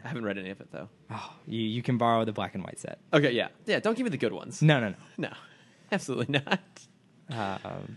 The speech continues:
Speaker 2: but I think that's all we got for this week.
Speaker 1: Yeah, I think so. So
Speaker 2: Ran a, ran a little
Speaker 1: <clears throat>
Speaker 2: long, but
Speaker 1: Yeah, it's not that
Speaker 2: thank you
Speaker 1: bad.
Speaker 2: guys for sticking with us.
Speaker 1: Yeah,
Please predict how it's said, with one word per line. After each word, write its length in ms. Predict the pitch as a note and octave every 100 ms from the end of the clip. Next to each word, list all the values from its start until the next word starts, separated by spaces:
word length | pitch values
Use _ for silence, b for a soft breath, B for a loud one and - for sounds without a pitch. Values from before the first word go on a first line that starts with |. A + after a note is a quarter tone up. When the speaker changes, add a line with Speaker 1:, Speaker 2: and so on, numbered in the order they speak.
| -
Speaker 2:
but 100 | - A2+
I 40 |
think 160 | C#3+ D#3
that's 140 | C#3+
all 80 | C3+
we 100 | B2
got 220 | C#3 E3
for 80 | A#2+
this 200 | G#2 -
week. 340 | F#2 F#2+ -
Speaker 1:
Yeah, 320 | - C4 D4+ C#3
I 80 | D3
think 220 | F#3+ F#3+
so. 380 | F#3 G#3+ A2 -
So 340 | - D#3+ D3 C#3+ - _
Speaker 2:
Ran 240 | C3 A#2+ A#2
a, 100 | A#2 -
ran 240 | A#2+ A#2+
a 80 | A#2+
little 160 | A#2+ A#2+
Speaker 1:
<clears throat> 60 | A2+
Speaker 2:
long, 340 | G2+ A#2 B2+
but 240 | A#2 A2 D3 -
Speaker 1:
Yeah, 160 | C#4 C#4
it's 100 | F3
not 80 | D3+
that 60 | -
Speaker 2:
thank 160 | C#3+
you 80 | D3+
Speaker 1:
bad. 80 | D3
Speaker 2:
guys 80 | D3
for 80 | C#3+
sticking 320 | - D#3+ E3+
with 180 | D3 C3+
us. 240 | C#3 C#3+ G#3
Speaker 1:
Yeah, 180 | E3+